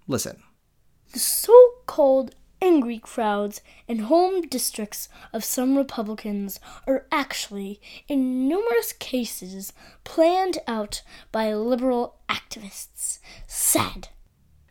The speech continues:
Speaker 1: If you're new to the podcast, that's Isabel. She's our Trump tweet correspondent. And what Trump said there has been the G O P line on the massive protests at congressional town halls.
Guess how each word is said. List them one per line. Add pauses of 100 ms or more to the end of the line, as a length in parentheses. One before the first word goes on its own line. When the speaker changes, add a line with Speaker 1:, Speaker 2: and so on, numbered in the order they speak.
Speaker 1:
If
you're
new
to
the
podcast,
that's
Isabel.
She's
our
Trump
tweet
correspondent. (320)
And
what
Trump
said
there (260)
has
been
the
G
O
P
line
on
the
massive
protests
at
congressional
town
halls.